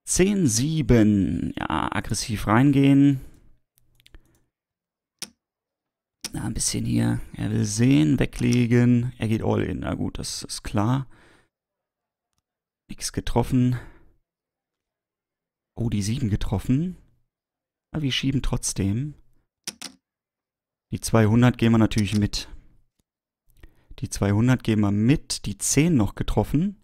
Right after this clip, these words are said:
What? Ein Flush gehabt. Hast gesehen? Alles Herz. Krass.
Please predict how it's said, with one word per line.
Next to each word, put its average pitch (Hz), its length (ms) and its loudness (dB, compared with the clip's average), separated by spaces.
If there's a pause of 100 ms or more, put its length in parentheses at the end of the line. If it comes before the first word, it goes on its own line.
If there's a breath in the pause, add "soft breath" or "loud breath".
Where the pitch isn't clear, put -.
(600)
What? 233 960 4 (560)
Ein 131 100 -4
Flush 120 360 2
gehabt. 113 340 -2
Hast - 120 -4
gesehen? 120 300 2
Alles 117 260 -2
Herz. - 380 -4 (800 soft breath)
Krass. - 420 -8